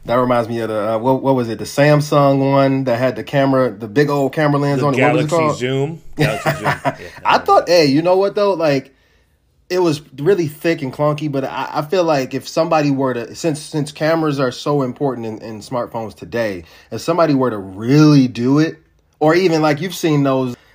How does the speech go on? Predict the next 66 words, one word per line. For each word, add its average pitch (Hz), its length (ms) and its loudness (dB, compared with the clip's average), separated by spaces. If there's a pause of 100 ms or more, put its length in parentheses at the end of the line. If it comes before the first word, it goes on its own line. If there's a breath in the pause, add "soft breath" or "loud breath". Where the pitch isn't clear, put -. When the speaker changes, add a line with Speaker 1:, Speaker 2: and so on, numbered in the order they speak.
Speaker 1:
those 131 200 -2
rumors 131 320 0
of, 117 220 -6
uh, 113 140 -4
you 117 120 -6
know, 110 120 -6
what 123 260 -2
if, 127 260 -6
uh, 113 60 -6
Apple 123 380 -6
just 101 260 -14
did 120 180 -6
a 101 120 -8 (180)
camera, 107 580 -4 (160)
like 117 160 -8
a 107 60 -10
little, 123 320 -2
like, 110 280 -4
you 127 120 -2
know 131 60 2
what 127 60 0
I 127 40 0
mean? 127 160 -2
Like 110 100 -2
an 107 80 -6
iPod 117 480 -4
Speaker 2:
Right. - 40 -8
Speaker 1:
looking 104 280 -8
little 104 140 -8
camera 110 320 -8
thing. 90 320 -14 (520 loud breath)
Hey, 131 460 0 (320)
bring 135 220 0
it 143 100 2
back. 123 400 2 (300)
I'll 123 120 4
be 143 120 0
down. 120 360 0 (720)
Speaker 2:
Yeah, 151 140 -6
that'd 233 160 -2
be 240 140 -8
interesting. 170 580 -14
Like, 117 380 -8
even, 233 260 -10
uh, 123 460 -10
to 120 180 -16
use 127 240 -10
it, 120 100 -10
like, 107 200 -12
as 98 160 -14
a 95 320 -16
O 117 220 -6
S 120 180 -6
with, - 80 -14
like, 104 160 -8
a 92 40 -12
D 104 200 -8
S 110 160 -8
L 92 160 -10
R 92 240 -8
would 90 160 -14
be 92 160 -16
just 90 320 -18
super 117 120 -8
Speaker 1:
Oh, 120 140 0
Speaker 2:
interesting. 90 480 -14